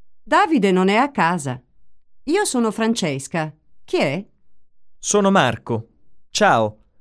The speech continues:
Speaker 2: Francesca, come va?
Speaker 1: Bene, grazie. E tu?
Speaker 2: Benissimo.
Speaker 1: Sei a Milano?
Speaker 2: No, non sono a Milano.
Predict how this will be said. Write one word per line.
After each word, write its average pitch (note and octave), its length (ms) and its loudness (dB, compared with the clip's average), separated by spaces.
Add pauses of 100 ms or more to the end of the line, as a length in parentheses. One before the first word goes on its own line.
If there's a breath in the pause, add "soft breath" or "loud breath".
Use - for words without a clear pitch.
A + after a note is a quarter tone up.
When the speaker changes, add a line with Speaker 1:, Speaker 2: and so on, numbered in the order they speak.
(220)
Speaker 2:
Francesca, F3 600 -2
come G#3+ 200 2
va? G#2+ 260 0 (760)
Speaker 1:
Bene, B3 420 -2
grazie. D#3+ 600 -4
E - 140 -6
tu? F#4+ 120 -4 (840)
Speaker 2:
Benissimo. D#3 720 2 (380)
Speaker 1:
Sei C4 340 -2
a C4 60 0
Milano? C4 580 -2 (420)
Speaker 2:
No, D#3 380 0 (340)
non F3 240 2
sono D#3 320 2
a A2 60 2
Milano. A2 600 -2